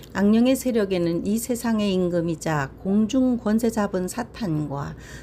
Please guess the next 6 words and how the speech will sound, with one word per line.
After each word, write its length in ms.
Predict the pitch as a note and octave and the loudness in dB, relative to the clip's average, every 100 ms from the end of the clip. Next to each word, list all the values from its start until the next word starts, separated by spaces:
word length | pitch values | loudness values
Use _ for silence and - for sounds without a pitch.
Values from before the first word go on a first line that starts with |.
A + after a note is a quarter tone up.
| - | -4
타락한 480 | A#3+ G#3+ G#3+ A3 G3+ | 2 2 2 -2 -2
천사들과 920 | - A#3+ A#3 G#3 F#3+ F3+ F3+ F3 E3+ | 0 0 0 -2 -2 -2 0 2 2
하나님을 560 | G3+ A3+ A3+ A#3+ A#3+ A#3 | 2 2 2 2 0 -2
적대하는 800 | G#3+ G#3+ - A3 G3 F#3+ F3+ F#3 | -4 -4 -4 -4 -2 -2 -4 -6
악인들의 680 | - E3 G3 A#3 G#3+ A#3 B3+ | -8 -2 2 4 4 0 -2
진영이다. 580 | - E3+ D#3+ C3+ C3+ C#3+ | -6 -6 -2 -2 -4 -8